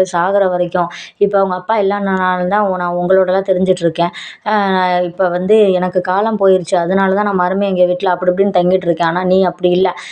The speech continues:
நீ வந்து என் கூட இருப்பியா? பாசம்னு இருக்கலாம்டி, அதுக்காக இப்படியா? நீ என் கூடயே வந்துட்டு இருப்பியா?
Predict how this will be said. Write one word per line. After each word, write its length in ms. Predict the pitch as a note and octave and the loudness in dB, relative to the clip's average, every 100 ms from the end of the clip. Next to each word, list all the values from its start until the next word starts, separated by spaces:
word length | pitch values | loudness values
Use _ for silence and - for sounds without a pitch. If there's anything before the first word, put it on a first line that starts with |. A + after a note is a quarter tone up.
| - | -10
நீ 160 | - A3+ | -2 2
வந்து 240 | A3+ A3+ | 4 4
என் 200 | G#3 G#3+ | 4 2
கூட 220 | G#3+ G#3+ F#3 | 2 2 2
இருப்பியா? 420 | F3 F3 D#3+ E3+ F3+ E3 - - | 0 2 2 2 0 -2 -8 -8
பாசம்னு 520 | F3+ F3+ G#3 A#3 A3+ G#3 | -4 -2 -2 0 4 4
இருக்கலாம்டி, 560 | F#3+ G#3 G#3 F#3+ F3+ F3 | 2 0 -2 0 0 0
அதுக்காக 380 | E3+ E3+ G3 G3+ | 0 -2 0 0
இப்படியா? 640 | F3 - G3+ F3+ F3 F3+ | 0 0 0 2 2 0
நீ 180 | E3+ E3+ | 0 2
என் 200 | F#3 G3 | 2 2
கூடயே 180 | G3 G3+ | 2 2
வந்துட்டு 280 | F3+ F3 | 2 0
இருப்பியா? 360 | F3 D#3+ D#3+ | 0 2 2